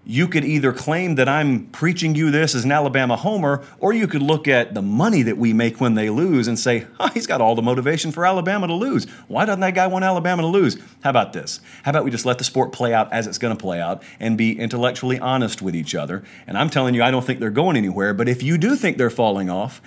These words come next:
I want you to remove what you want to see from your mind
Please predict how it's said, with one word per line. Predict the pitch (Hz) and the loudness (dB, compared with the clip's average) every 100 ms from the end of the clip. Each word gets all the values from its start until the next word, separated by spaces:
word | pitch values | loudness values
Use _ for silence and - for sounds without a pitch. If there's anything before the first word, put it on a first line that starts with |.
| - - | -20 -6
I | 110 | 0
want | 165 226 202 | 2 0 -2
you | 180 | -2
to | 151 | 0
remove | 123 143 220 196 - | 2 2 2 0 -2
what | 131 156 151 | -2 -2 2
you | 131 110 | 2 2
want | 104 240 233 - | 2 2 0 -8
to | - 101 | -8 -4
see | - 82 90 117 | -4 -4 -8 -8
from | - 120 | -2 0
your | 104 | 0
mind | 92 82 82 | -2 -4 -8